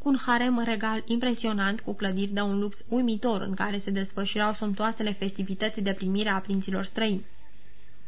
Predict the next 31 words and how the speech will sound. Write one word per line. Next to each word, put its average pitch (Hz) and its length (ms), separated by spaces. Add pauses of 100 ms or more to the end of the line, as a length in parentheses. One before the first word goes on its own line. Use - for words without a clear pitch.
(1200)
Un 262 140
fast 294 320
care 294 280
strivea 277 460
poporul 196 580
evreu 202 380
prin 220 300
taxele 262 520
și 247 160
impozitele 202 680
excesive, 254 680
prin 240 260
regimul 269 540
de 247 180
corvezi 220 460
obligatorii 196 800
timp 214 180
de 196 220
patru 240 280
luni 202 300
pe 196 80
an, 247 220 (340)
prin 311 240
obligația 269 640
fiecăruia 262 640
din 226 160
cele 226 220
doisprezece 202 720
triburi 262 340
să 254 100
asigure 233 480